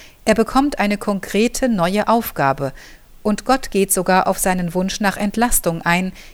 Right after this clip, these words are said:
indem er ihm seinen zukünftigen Nachfolger präsentiert. Ich kann nur staunen über den liebevollen Umgang Gottes mit seinem ausgelaugten Mitarbeiter.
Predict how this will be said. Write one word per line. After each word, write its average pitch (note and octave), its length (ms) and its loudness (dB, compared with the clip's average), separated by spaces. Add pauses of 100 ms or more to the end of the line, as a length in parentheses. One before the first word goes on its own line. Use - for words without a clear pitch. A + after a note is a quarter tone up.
(120)
indem G#3 420 2
er C4 160 0
ihm F3+ 240 -2
seinen G3 380 0
zukünftigen F3 760 -2
Nachfolger D3 600 0
präsentiert. - 840 -4 (1200)
Ich G#3 220 2
kann B3 240 2
nur B3+ 160 2
staunen D#3+ 720 0
über F3 220 2
den F3+ 200 0
liebevollen G3 640 2
Umgang F#3 440 2
Gottes F#3 460 0 (260)
mit G3+ 140 0
seinem G#3+ 240 4
ausgelaugten D#3+ 840 0
Mitarbeiter. D#3 720 -2